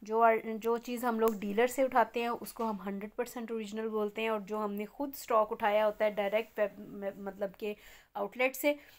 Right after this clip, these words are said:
उसको हम टू हंड्रेड परसेंट ओरिजिनल बोलते हैं, क्योंकि वो हमारा खुद का, मतलब कि आप समझें कि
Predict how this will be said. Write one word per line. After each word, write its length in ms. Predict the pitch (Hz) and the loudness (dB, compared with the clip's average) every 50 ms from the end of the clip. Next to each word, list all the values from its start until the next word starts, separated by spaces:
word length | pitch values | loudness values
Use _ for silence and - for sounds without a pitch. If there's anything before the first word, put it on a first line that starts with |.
| _ _ _ _ | _ _ _ _
उसको 260 | - 269 - - 320 302 | -18 -16 -6 -2 -2 0
हम 140 | 302 277 277 | 0 0 -2
टू 220 | - 294 285 285 | -2 -2 0 0
हंड्रेड 340 | 262 254 226 208 208 202 202 | 0 0 0 0 -2 -2 -2
परसेंट 380 | - 208 202 - 233 214 214 208 | -4 -4 -4 -4 -4 -6 -4 -4
ओरिजिनल 400 | 214 208 202 190 202 208 208 208 | -6 -6 -6 -4 -2 -2 -2 -2
बोलते 320 | 202 202 202 196 196 208 | -2 -2 -2 -4 -4 -6
हैं, 200 | 220 233 240 240 226 | -6 -4 -4 -6 -6
क्योंकि 220 | 240 226 226 226 | -8 -10 -8 -8
वो 140 | 226 226 233 | -6 -6 -6
हमारा 360 | 233 247 226 214 208 196 208 | -6 -4 -2 -2 2 2 2
खुद 240 | 214 - 254 233 - - | 0 0 -6 -10 -8 0
का, 160 | - 277 254 | 2 2 2
मतलब 320 | 233 220 208 214 226 220 | 2 0 -2 -2 -2 -4
कि 120 | 214 - 233 | -2 0 4
आप 180 | 220 214 214 | 4 4 4
समझें 340 | - - 214 214 202 214 214 | 0 -4 -6 -4 -2 -4 -2
कि 180 | 214 240 254 | -2 -2 -2